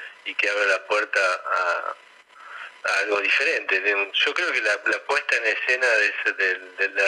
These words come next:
derrota triunfante del gobierno es una, es una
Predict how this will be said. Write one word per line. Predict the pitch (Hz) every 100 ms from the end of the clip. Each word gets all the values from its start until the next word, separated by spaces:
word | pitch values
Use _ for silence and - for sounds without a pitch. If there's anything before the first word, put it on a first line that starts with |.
| 101
derrota | 101 117 113
triunfante | 104 101 98 - - - 107
del | 101
gobierno | 98 101 117 135 143 123 104 - - - - - -
es | 107 -
una, | 123 107 98 90 90 - - - -
es | 104 -
una | 104 95 92